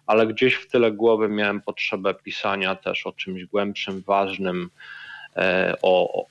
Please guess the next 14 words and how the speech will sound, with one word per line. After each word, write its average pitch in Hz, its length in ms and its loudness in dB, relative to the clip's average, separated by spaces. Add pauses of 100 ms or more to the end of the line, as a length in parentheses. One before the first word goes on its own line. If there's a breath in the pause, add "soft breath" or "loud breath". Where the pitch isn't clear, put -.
o 104 100 -2
sprawach, 98 880 0
e, 92 380 -2
takich 98 380 -8
głęboko 110 500 0
ludzkich 117 500 -2
i 113 60 -6
nie 123 160 2
w - 80 -12
ten 110 200 -2
sposób, 107 580 -2
że 101 160 -4
wpadam, 95 720 -2
rozmawiam 90 840 -4